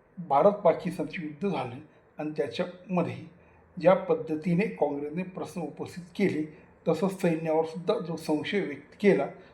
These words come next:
तो सुद्धा त्यांना मोठ्या प्रमाणात नडेल, कारण काल परवाच सुप्रीम कोर्टाने त्याबद्दल राजीव गांधींना फटकारलं आणि त्यांना सांगितलं,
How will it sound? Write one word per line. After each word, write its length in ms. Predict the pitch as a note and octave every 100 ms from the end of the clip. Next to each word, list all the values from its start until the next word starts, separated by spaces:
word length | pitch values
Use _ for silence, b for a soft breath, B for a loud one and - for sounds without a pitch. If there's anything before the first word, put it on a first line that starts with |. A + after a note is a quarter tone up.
| B -
तो 100 | F3
सुद्धा 340 | - - - F3
त्यांना 340 | - C3+ C#3 D#3+ - - - -
मोठ्या 300 | D3+ C#3 D3
प्रमाणात 480 | C#3+ C3+ D#3 F#3 G3
नडेल, 200 | C#3+ - B B B -
कारण 400 | D3 C#3+ F3 F3
काल 240 | C#3 D#3+
परवाच 520 | D#3 C#3 D3+ E3+ -
सुप्रीम 320 | F3+ F3 F3
कोर्टाने 540 | F3 D3+ C#3 - C#3 G3 - B B _
त्याबद्दल 480 | F#3+ F#3+ - - D#3+ -
राजीव 320 | C#3 C3 E3+ F3
गांधींना 420 | B2 B2+ C#3+ E3+
फटकारलं 580 | F3 F#3+ - C#3 A#2 C#3 - B B -
आणि 220 | D3+ F3
त्यांना 340 | E3 C#3 F3+
सांगितलं, 520 | E3+ C3 C3 A2+ C#3